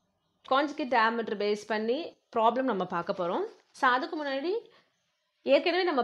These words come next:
படிச்ச சில பேசிக்கான விஷயங்கள் எலிப்ஸ்ல இருந்து தேவைப்படுது, நான் அதை நான் சொல்லிடுறேன். இப்போ focal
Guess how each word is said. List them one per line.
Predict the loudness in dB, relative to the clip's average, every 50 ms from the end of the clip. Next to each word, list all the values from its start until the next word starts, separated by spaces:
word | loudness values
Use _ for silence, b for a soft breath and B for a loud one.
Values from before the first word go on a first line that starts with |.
| 4 4
படிச்ச | 2 2 0 -2 -2 -2 -2 0
சில | 2 2 4 6
பேசிக்கான | 4 4 4 0 0 0 0 2 0
விஷயங்கள் | 0 0 0 0 2 2 4 4
எலிப்ஸ்ல | 2 0 0 -2 -2
இருந்து | 0 0 0 2
தேவைப்படுது, | 2 0 0 0 0 0 0 0 0
நான் | 0 0
அதை | 0 0
நான் | -2 -2 -2 -4
சொல்லிடுறேன். | -2 -2 -2 -4 -4 -4 -2 -2 -2 -4 -6 B B B B B B
இப்போ | B -4 -2 0
focal | 2 2 2 4 4 4